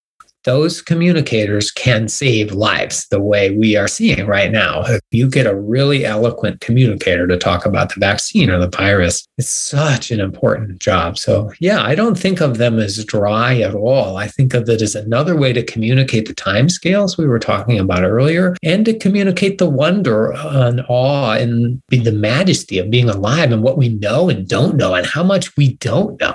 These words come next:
I think really it's so silly to have the literature, the English building on one side of the campus and the science building on the other, and you have to walk a quarter mile between them because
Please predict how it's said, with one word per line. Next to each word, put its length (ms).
I 60
think 240
really 480
it's 200
so 300
silly 540
to 80
have 280
the 120
literature, 580
the 180
English 300
building 340
on 120
one 180
side 220
of 80
the 80
campus 460
and 100
the 60
science 440
building 360
on 100
the 100
other, 220
and 100
you 60
have 80
to 60
walk 360
a 80
quarter 360
mile 320
between 400
them 180
because 500